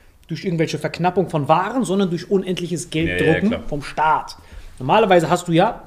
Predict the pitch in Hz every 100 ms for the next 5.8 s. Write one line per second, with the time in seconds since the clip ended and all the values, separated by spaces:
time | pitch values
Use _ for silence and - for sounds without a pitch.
0 | - 160 156 156 - 156 - 151 170 175
1 | 254 285 - - _ - 156 165 165 165
2 | 170 160 - 220 220 202 - 160 - -
3 | - - _ _ 139 165 185 170 165 147
4 | - 185 220 - - 160 165 151 151 233
5 | - - 233 226 - - 233